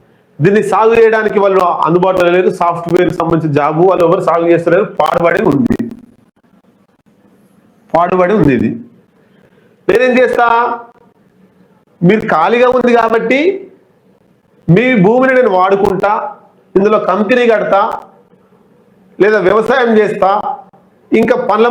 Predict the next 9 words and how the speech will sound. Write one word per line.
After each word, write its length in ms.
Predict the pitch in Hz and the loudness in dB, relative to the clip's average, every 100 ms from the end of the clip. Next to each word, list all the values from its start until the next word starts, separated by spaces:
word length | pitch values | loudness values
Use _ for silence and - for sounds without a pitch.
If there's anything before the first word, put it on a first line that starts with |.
| 233 | 0
మొక్కలు 280 | 240 220 214 | 0 0 -2
వేస్తా, 240 | 190 202 208 - | 0 -2 0 -2
చెట్లు 300 | 208 - 233 | -4 -2 -2
వేస్తా 340 | 226 - - - - 807 - _ _ _ _ 208 | -2 -4 -2 -2 -4 -8 -14 _ _ _ _ -2
అని 100 | 214 | 0
చెప్పేసి 460 | 214 220 214 233 214 202 202 - _ - 202 | 0 0 0 0 0 0 -2 -10 _ -2 0
ఈ 40 | 208 175 | 2 0
ఓనర్ని 340 | - 240 254 240 | 0 0 0 -2
అడిగితే 360 | 220 220 226 | -2 -2 -2